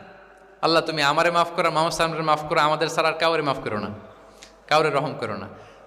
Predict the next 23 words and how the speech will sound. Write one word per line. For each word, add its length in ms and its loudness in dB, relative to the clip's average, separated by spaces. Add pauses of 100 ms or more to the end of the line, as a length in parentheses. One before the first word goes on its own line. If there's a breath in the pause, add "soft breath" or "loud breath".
(200 loud breath)
তো 80 -10
এটা 180 2
রাসূল 220 2
সাল্লাল্লাহু 40 -4
আলাইহি 80 -2
ওয়াসাল্লাম 280 -2
দূর 220 -4
থেকে 160 -4
বসে 260 -4
বসে 200 0
অবজার্ভ 420 0
করছেন 320 -8
আর 120 0
বললেন, 320 -2
"হায় 200 2
রে, 160 2
লোকটা 460 0
একটা 160 -4
প্রশস্ত 600 -2
জিনিসকে 840 -2
সংকীর্ণ 520 -2
বানায় 260 0
ফেললো। 300 -6